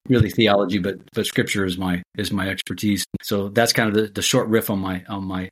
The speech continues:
on my life. I've been married thirty-one years, got three wonderful kids. Two of them, uh, live in your area there in, in, in Belmont, and, uh, and I'm just happy to be a, a normal, regular, healthy, I think,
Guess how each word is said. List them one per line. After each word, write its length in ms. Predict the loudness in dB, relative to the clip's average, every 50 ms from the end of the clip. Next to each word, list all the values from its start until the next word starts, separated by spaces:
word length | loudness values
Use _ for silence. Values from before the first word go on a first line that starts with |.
| -10 -10
on 140 | -8 -8 -6
my 140 | -4 -2
life. 260 | 2 2 2 2 2 0
I've 280 | -2 0 0 -2 -2 -2
been 160 | -2 -2 2
married 300 | 2 4 4 2 2 2
thirty-one 400 | 0 2 2 2 2 2 4 4
years, 380 | 4 4 4 4 4 2 0
got 200 | 0 -2 -2 -4
three 160 | -4 -4 -2 -2
wonderful 320 | 0 -2 -2 -4 -6 -4
kids. 340 | 0 2 2 2 2 0 0
Two 180 | 2 2 4
of 80 | 4 4
them, 220 | 4 2 2 0 -2 _ _ -20 -20 -20 -14 _ -4
uh, 140 | -4 -2 0
live 200 | 0 0 0 2
in 80 | 2
your 180 | 4 4 6 6
area 220 | 6 4 4 4
there 220 | 2 2 2 2 2
in, 140 | 2 0
in, 320 | -2 -2 -2 -2 -2 -2 -4 -4
in 180 | -4 -4 -2 -2
Belmont, 460 | 0 0 0 0 0 0 -2 -2 -4
and, 180 | -2 -2 0
uh, 140 | 0 -2 -4 -6 -10 _ -18 -12
and 280 | -10 -6 -4 -2 -2 -2
I'm 180 | -2 -4 -4 -4
just 240 | -4 -4 -4 -6 -6 -10 -14 -20 _ _ _ _ _ _ -6
happy 360 | -2 -2 -2 0 2 2 2
to 80 | 2 4
be 220 | 4 4 2 2 0 -6 -16 -20 -20 -20 _ _ -8
a, 200 | -6 -6 -6 -4 -4
a 120 | -2 2
normal, 520 | 2 4 4 4 4 4 4 4 2 2 -2 -6 _ _ _ _
regular, 600 | 0 4 4 4 6 4 4 2 2 2 0 -2 -6 _ _ _ _ _ -2
healthy, 520 | 0 2 2 2 2 0 0 0 0 -2 -4 -2 -2
I 100 | -2 0
think, 420 | 0 2 2 4 2 2 0 -4